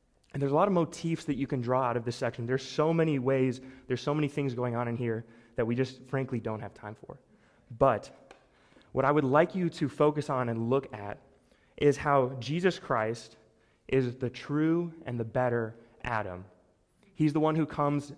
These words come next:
as the second Adam to redeem humanity.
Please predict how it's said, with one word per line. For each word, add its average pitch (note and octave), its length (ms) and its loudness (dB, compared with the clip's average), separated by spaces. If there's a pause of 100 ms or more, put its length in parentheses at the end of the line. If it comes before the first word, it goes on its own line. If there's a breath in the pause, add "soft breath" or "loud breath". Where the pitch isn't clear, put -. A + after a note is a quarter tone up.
as C3+ 160 0
the B2 100 -4
second D#3+ 380 0
Adam A2+ 400 -4 (300 soft breath)
to D3+ 120 -6
redeem C#3 640 -2
humanity. G#2 580 -8